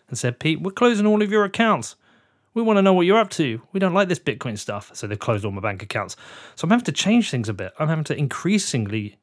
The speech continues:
increasingly, double increasingly, run my show on Bitcoin. And so what happens at the end of each month, I have to do all my audits. I have to look at who I've paid, who I'm paying. I have to feed this back to my accountant. I still have to do that stuff.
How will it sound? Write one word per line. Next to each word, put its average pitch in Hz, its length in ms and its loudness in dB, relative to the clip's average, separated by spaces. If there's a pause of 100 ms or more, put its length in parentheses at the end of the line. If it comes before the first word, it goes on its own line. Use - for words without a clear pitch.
increasingly, 165 960 0
double 113 220 -2
increasingly, 98 580 -10 (400)
run 110 140 -2
my 101 100 -2
show 107 160 -4
on 98 80 -6
Bitcoin. 95 400 -8 (640)
And 139 80 -2
so 170 80 8
what 170 120 8
happens 143 280 6
at 135 60 0
the 143 100 4
end 139 80 4
of 135 80 0
each 127 180 -2
month, 120 320 0
I 123 80 -6
have 120 120 -4
to 120 80 -6
do 131 80 2
all 120 40 2
my 120 140 2
audits. 117 520 0
I - 40 -20
have 113 140 -8
to 101 80 -10
look 98 180 -10
at 98 80 -12
who 160 200 2
I've 151 120 0
paid, 147 380 0
who 147 180 0
I'm 143 140 4
paying. 139 340 0
I 104 60 -4
have 101 100 -8
to - 80 -10
feed 151 240 0
this 147 120 -2
back 123 180 -4
to - 100 -8
my 127 80 -2
accountant. 127 580 -6
I - 40 -18
still - 160 -4
have 127 120 -6
to - 60 -16
do 123 160 0
that 107 140 -4
stuff. 104 320 -6